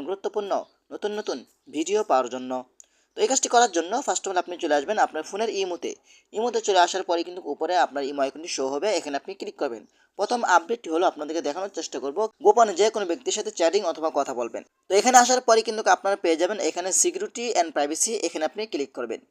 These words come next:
তো এখানে আসার পরে কিন্তু এখান থেকে আপনার ইন্ডিভিজুয়াল ফ্রেন্ড এই অপশন উপরে আপনি ক্লিক করবেন। ওকে, এখানে ক্লিক করার পরে কিন্তু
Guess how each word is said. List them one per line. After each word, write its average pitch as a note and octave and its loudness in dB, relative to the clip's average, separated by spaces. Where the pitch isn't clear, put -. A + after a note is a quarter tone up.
তো F#3 -4
এখানে A#3+ 4
আসার B3 0
পরে G#3 6
কিন্তু A3 -6
এখান G#3+ -6
থেকে G3+ -4
আপনার F3+ 2
ইন্ডিভিজুয়াল F#3 -4
ফ্রেন্ড F3+ 0
এই D#3 4
অপশন - -8
উপরে G3 -2
আপনি F3 -12
ক্লিক F3+ 2
করবেন। A#2 -2
ওকে, F3 -6
এখানে B3 -2
ক্লিক A3+ -6
করার G3 2
পরে F3+ 4
কিন্তু F#3 -8